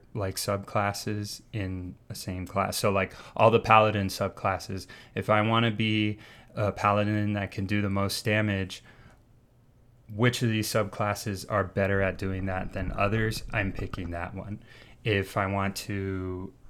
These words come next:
um, do extra points in damage,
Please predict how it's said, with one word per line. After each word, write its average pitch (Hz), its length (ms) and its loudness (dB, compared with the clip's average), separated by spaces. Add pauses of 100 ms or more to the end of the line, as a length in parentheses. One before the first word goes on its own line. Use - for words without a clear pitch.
(140)
um, 92 640 -2 (260)
do 101 520 2
extra 101 800 -2
points - 400 -2
in 92 120 0
damage, 131 760 0